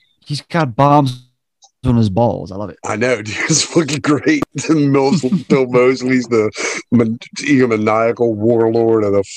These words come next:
Speaker 2: fucking town, samurai town or whatever.
Speaker 1: And he plays off that nice guy, like, demeanor so well,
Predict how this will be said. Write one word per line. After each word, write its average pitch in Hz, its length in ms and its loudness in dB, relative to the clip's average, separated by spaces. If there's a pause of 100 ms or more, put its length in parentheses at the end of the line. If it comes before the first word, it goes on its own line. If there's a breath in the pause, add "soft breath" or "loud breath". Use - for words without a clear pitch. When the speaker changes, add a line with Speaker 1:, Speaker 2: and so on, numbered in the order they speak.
(100)
Speaker 2:
fucking 101 640 -2 (800)
town, 107 560 -4
samurai 110 640 -2
town 117 400 0
or 110 100 2
whatever. 113 460 0 (100)
Speaker 1:
And 139 160 0
he 151 100 4
plays 180 460 2
off 175 220 2
that 139 200 2
nice 127 360 -2
guy, 107 400 0
like, 98 320 -6
demeanor 110 480 -4
so 107 360 -2
well, 107 480 2